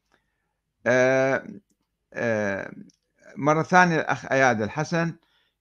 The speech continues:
يق-، يخاطب الأخ سليم، يقول له: "ممكن الآية والآيات يا حبذا، نريد أن نتعلم ونؤمن بها كما تؤمن بها أنت، يا ريت تدلنا على ديننا الصحيح، ولا تأتيني بأحاديث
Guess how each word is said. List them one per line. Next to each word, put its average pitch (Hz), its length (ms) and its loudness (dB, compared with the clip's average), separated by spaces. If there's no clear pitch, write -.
يق-، 131 260 -4
يخاطب 127 460 -2
الأخ 104 260 -8
سليم، 156 580 -2
يقول 123 280 -4
له: 120 140 -2
"ممكن 156 380 -4
الآية 123 420 0
والآيات 110 640 0
يا 107 60 -6
حبذا، 123 640 -2
نريد 185 280 0
أن 180 140 0
نتعلم 190 600 2
ونؤمن 165 420 -2
بها 156 260 2
كما 147 380 -2
تؤمن 139 380 -4
بها 139 320 -2
أنت، 117 180 -4
يا 147 140 4
ريت 202 260 2
تدلنا 165 520 4
على 143 400 2
ديننا 151 460 0
الصحيح، 147 640 -4
ولا 190 240 2
تأتيني 139 540 -2
بأحاديث 120 800 -4